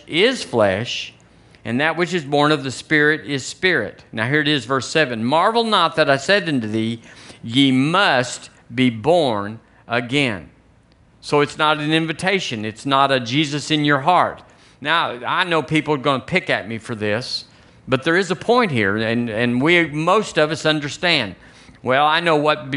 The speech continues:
uh, giving my heart to Jesus means." Well, yay, you should. But a lot of people do not, and I did not. I did not understand it. And you gotta understand, the Bible says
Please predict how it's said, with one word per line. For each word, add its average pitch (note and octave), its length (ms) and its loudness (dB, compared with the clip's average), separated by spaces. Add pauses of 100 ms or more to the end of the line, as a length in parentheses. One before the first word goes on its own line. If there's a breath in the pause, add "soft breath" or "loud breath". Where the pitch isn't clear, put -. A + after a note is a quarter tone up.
(120)
uh, A#2+ 260 4
giving C#3+ 280 -4
my D3 100 0
heart C#3 220 -2
to C3+ 80 -12
Jesus D3+ 480 -4
means." D#3 560 0
Well, A#2+ 200 0
yay, B2 560 0
you A2+ 140 -6
should. B2 540 0 (400 soft breath)
But A#2 120 2
a C3+ 40 4
lot D#3+ 180 4
of F#3+ 80 -8
people C3+ 240 -2
do C3 160 -2
not, D3 300 2
and G2 120 -4
I D3 140 0
did C3 240 -2
not. G2 340 -6
I G#2+ 140 0
did A2+ 180 -4
not A#2 240 0
understand A#2+ 560 -2
it. G2 120 -4 (420 loud breath)
And A#2+ 220 2
you A#2+ 80 -2
gotta D#3+ 280 2
understand, E3 680 -2 (240)
the - 80 -4
Bible D3+ 340 2
says A#2+ 480 0